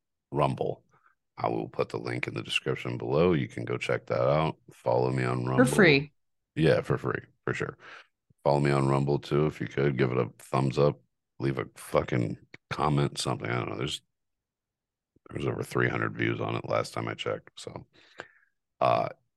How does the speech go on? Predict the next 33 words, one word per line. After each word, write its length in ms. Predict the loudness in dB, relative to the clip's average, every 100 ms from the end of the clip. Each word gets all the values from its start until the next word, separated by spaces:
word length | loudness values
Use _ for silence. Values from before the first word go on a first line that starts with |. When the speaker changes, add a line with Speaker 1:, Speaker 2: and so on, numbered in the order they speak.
| 0
Speaker 1:
it's 140 | 2
a 40 | 4
pretty 220 | 6 8
hilarious 520 | 8 8 8 6 2
episode. 580 | 0 0 0 0 0 -2 -12 _ _ _ _ _ _ _ -12
Uh, 400 | -8 -2 0 -2 -4
there's 220 | -6 -6
a 40 |
couple 300 | -4 -2 0
episodes 500 | 0 -2 -2 -2 -2
that 120 | -2
are 60 | -2
coming 300 | -2 -2 -2
out 220 | -2 -2
in 60 | -4
the 60 | -4
next 340 | -4 -4 -8 _ -2
few 260 | 0 0
weeks, 440 | -2 -4 -4 -4 -4
um, 320 | -4 -6 -8 _ -20 -20 _ _ _ 2
that 300 | 6 6 2 0
are 420 | 2 2 0 -2 _ _ _ _ _ _ _ _ _ -6
heavily 340 | -2 0 -2
based 300 | -2 -2 0
around 280 | -2 0 -2
sex, 440 | 2 2 2 -2 0
I, 200 | 0 2
I 40 | 0
would 120 | 2
say, 260 | 2 2 0 -6 -8
um, 340 | -4 -4 -6 -10 -8
that 180 | -4 -4 -6 _ _ -10
might 280 | -4 -4